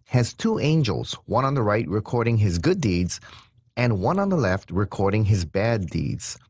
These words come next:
They will record all his acts and even one's intentions. Now, on the day of judgment,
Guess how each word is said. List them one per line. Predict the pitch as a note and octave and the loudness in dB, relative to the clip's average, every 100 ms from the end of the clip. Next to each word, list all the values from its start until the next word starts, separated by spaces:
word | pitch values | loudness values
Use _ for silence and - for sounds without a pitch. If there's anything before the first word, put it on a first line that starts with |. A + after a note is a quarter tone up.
| _ | _
They | A2 | 0
will | A2+ | 0
record | G#2 G#2 B2+ A#2 - - | 0 -2 -2 0 -2 -4
all | D3 F#3 F#3+ | -2 0 0
his | F3+ - | 0 0
acts | C3+ C#3+ C#3+ - - - | 0 0 0 -6 -8 -2
and | D3+ D3 F#2+ E2 - _ - | 0 2 0 -2 -6 _ -4
even | E3+ A3 E3+ G#2+ F2+ | -2 2 2 2 0
one's | E2 G#2 G#2+ - | 0 0 0 0
intentions. | G2 F#2 A#2 A#2+ - F#2+ - - - _ _ _ _ _ _ - | -2 0 2 2 0 -4 -8 -12 -16 _ _ _ _ _ _ -4
Now, | A#2+ | -4
on | G2 B2+ E3+ | 0 0 0
the | D#3+ | 0
day | D#3 | 0
of | D3+ A#2+ | 0 0
judgment, | A#2 C3+ F2+ C#2 | 0 0 -2 -4